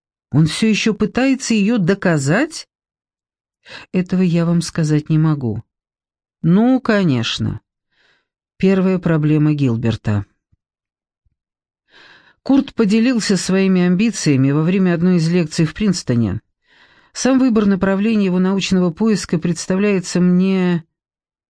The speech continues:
Ой, простите, я слишком увлекся. Вот и Рудольф. Пойду попрощаюсь с Куртом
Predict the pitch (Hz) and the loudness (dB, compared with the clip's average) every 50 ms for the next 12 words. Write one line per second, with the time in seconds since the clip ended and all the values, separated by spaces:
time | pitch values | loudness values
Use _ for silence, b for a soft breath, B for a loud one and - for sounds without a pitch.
0 | _ - - 180 185 185 185 185 180 170 165 - 180 180 180 175 - - - - | _ -4 0 2 4 4 4 4 2 2 0 0 0 0 0 -2 -4 -8 -10 -4
1 | - 156 139 131 - - 151 143 147 _ _ _ _ _ _ _ _ _ - - | -2 -2 -2 -2 -6 -6 -6 -6 -6 _ _ _ _ _ _ _ _ _ -6 -2
2 | 277 262 208 - - 190 180 175 - - 170 156 151 147 143 139 131 113 - - | 0 0 0 0 0 -2 -2 -2 0 0 0 0 0 0 0 0 -2 -2 -4 -8
3 | - - - - _ b b b b b b b b b b b _ _ _ - | -10 -10 -10 -12 _ b b b b b b b b b b b _ _ _ -4
4 | - 170 226 349 392 - 370 349 320 302 226 165 190 220 247 262 - - - - | -2 0 2 2 2 0 0 2 2 2 2 2 2 0 0 -2 -4 -6 -12 -14
5 | - - _ _ _ _ _ - 110 120 127 135 175 226 233 262 220 - - 151 | -18 -20 _ _ _ _ _ -6 -4 -2 -2 0 0 0 0 0 -2 0 0 0
6 | 151 147 - - 170 160 156 147 - - - - 175 196 226 240 - 302 285 277 | 0 0 0 0 0 0 0 -2 -4 -8 -8 -4 -2 -2 -2 0 0 2 2 2
7 | 277 b | 0 b